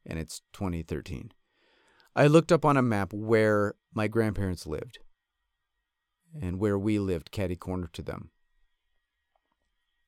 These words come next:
And without exaggeration, it was, uh, I think a half a mile away. Not even. It was literally one block, one big block that way and a, and one block this way.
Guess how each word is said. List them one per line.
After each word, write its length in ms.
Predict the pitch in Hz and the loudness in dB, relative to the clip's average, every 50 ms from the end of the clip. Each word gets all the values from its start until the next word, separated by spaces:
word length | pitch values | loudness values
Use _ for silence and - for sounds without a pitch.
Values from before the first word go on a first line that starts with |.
| _ - | _ -2
And 120 | - 131 131 | 0 2 2
without 260 | 131 - 131 135 151 | 4 6 6 6 6
exaggeration, 800 | 160 139 123 139 127 120 117 123 123 120 120 - - 98 95 - - | 4 4 4 4 2 2 2 4 4 4 4 2 0 -4 -4 -4 -4
it 180 | 113 110 - - | -4 -4 -2 0
was, 560 | 117 107 104 101 101 98 90 - - - - _ _ _ _ _ _ _ _ _ _ _ _ _ _ _ _ _ _ _ _ _ _ _ _ _ _ _ _ _ _ _ _ _ _ _ - | 0 0 2 0 0 -2 -4 -10 -14 -14 -18 _ _ _ _ _ _ _ _ _ _ _ _ _ _ _ _ _ _ _ _ _ _ _ _ _ _ _ _ _ _ _ _ _ _ _ -2
uh, 640 | 104 101 101 98 95 98 95 90 87 85 87 87 82 - | 0 2 2 2 2 0 0 -2 -2 -2 -2 -4 -6 -4
I 140 | - - 107 | -4 -6 -6
think 220 | - - 120 113 104 | -2 -2 -2 -2 0
a 60 | 92 | -2
half 340 | 76 73 90 92 - - 107 | -2 -2 -2 -2 -2 -2 -2
a 60 | 98 | -2
mile 260 | 95 90 85 78 71 | -2 -2 -4 -4 -4
away. 380 | 71 69 65 58 - - - _ _ _ _ _ _ _ | -6 -6 -8 -8 -10 -12 -16 _ _ _ _ _ _ _
Not 220 | - 117 113 107 107 | -2 0 0 2 0
even. 340 | 104 92 - - - - - _ _ _ _ _ _ _ - | 0 -2 -6 -10 -16 -18 -20 _ _ _ _ _ _ _ -2
It 40 | 123 | 2
was 260 | 120 123 110 - - | 2 2 2 0 -4
literally 560 | - 143 143 160 170 175 175 165 147 147 135 123 | -4 2 6 6 8 8 8 6 6 6 4 2
one 320 | 117 113 135 160 175 165 | 2 4 4 4 4 6
block, 440 | 156 151 147 147 147 - - - - _ - _ | 6 6 6 6 2 0 -4 -18 -20 _ -20 _
one 220 | - 127 151 165 160 | 0 2 4 4 6
big 240 | 131 175 185 165 160 | 6 6 6 6 6
block 240 | 170 165 156 143 | 4 4 4 4
that 200 | - 170 156 - | 4 4 4 4
way 220 | 120 175 175 165 156 | 4 4 6 6 6
and 160 | 127 110 113 | 4 4 2
a, 100 | 110 - - - - - | 0 0 -2 -8 -12 -6
and 180 | - 117 113 113 | -4 -2 0 4
one 280 | 123 143 147 143 120 135 | 4 4 4 2 -2 -6
block 340 | 143 - 123 123 120 117 | -2 2 2 2 2 2
this 260 | - 110 120 110 - - | -2 -6 -6 -6 -4 -6
way. 220 | 60 - - _ | -8 -8 -8 _